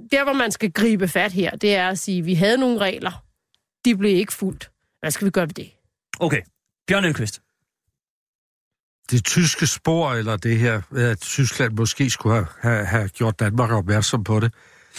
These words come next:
Speaker 3: øh, det fortjener nærmere udforskning. Øh,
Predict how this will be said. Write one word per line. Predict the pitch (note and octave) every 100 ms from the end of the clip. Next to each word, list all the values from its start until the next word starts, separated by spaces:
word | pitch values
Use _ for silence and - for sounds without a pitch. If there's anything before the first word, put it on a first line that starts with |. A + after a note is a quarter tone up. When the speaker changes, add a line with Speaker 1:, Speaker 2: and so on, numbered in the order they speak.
| - _
Speaker 3:
øh, | - A2 G#2+ F#2+ - _ _ _ _ _ _ -
det | B2+
fortjener | C#3+ - C#3 B2
nærmere | A#2+ A2+ C3 C3
udforskning. | A2 G#2+ A#2+ G2 - G2+ - _ _ _ _ _ _ _ _ _ -
Øh, | B2+ A#2